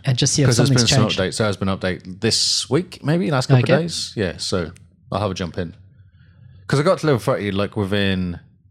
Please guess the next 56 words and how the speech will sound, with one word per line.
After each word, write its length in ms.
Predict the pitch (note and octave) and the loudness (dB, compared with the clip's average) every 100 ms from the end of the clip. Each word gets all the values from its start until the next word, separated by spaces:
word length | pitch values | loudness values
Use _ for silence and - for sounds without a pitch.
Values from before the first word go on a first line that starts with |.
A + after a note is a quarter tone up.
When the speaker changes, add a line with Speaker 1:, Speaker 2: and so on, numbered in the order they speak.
| _ _ - - - | _ _ -20 -20 -4
Speaker 2:
weeks. 520 | G2+ F#2+ - - - - | -4 -4 -6 -6 -8 -4
Got 120 | A2+ | 0
Speaker 1:
Yeah. 140 | B2 | 4
Speaker 2:
really 160 | B2 G#2+ | 4 2
fast, 320 | - G#2+ - | -2 -4 -4
got 140 | - - | -6 -4
to 80 | |
level 140 | G2+ F2+ | -6 -4
thirty 440 | G2+ F#2 E2+ - | -4 -4 -6 -10
to, 200 | - G#2 | -4 -2
to 100 | F#2 | -2
get 180 | F#2+ G#2+ | -2 -2
all 100 | G2 F#2 | -2 0
the 80 | |
end 140 | F#2+ G2 | 0 -2
game 200 | F2+ E2 | -6 -8
stuff. 360 | - - - - A#2 _ _ - | -12 -14 -16 -20 -20 _ _ -8
And 120 | G2+ | -4
I 20 | F#2+ | -2
played 180 | A#2 | -2
a 40 | G2 | -2
little 160 | G2+ | -4
bit 140 | F2 B1+ | -4 -8
of 80 | C#2 | -10
it, 120 | - | -10
but 120 | F2+ | -8
I 40 | F2 | -6
might 160 | F#2+ | -6
just 140 | D#2+ - | -8 -8
get 80 | D2+ | -8
in 80 | |
there 100 | F2 | -6
and 80 | F2 | -6
do 100 | F2 | -6
some 140 | F2+ E2+ | -8 -8
more 80 | |
end 120 | E2 E2 | -10 -10
game. 200 | D#2+ - | -12 -6
Speaker 1:
We 160 | A3 | 0
had 160 | B3 A3+ | 0 2
that 140 | F3 D#3+ | -2 -2
level 220 | D#3+ C#3+ | 0 0
thirty 240 | - D#3+ | 0 0
is 120 | A2+ | 0
the 80 | A2 | -2
cap. 360 | - B2 F2+ - - - - _ - _ - | -2 -2 0 -4 -6 -12 -20 _ -20 _ -6
Speaker 2:
Yes, 560 | C3+ A2 D#2+ - - | 0 0 0 -2 -4
but 140 | - C3+ | -2 0
that's 160 | B2 | 0
because 360 | - A#2+ A2+ F#2+ | -2 0 0 0
of 280 | G2 G2+ - | -4 -6 -6
Destiny, 320 | G#2+ - D#2+ | -6 -6 -12
isn't 180 | E2 E2 | -14 -14
it? 60 | - - | -20 -8
Speaker 1:
Yeah. 420 | A#2+ G#2 G2 F#2+ F#2+ - - - - - - - | 0 0 2 -2 -4 -10 -20 -16 -14 -14 -16 -4
Speaker 2:
<laughs> 80 | D3+ | -2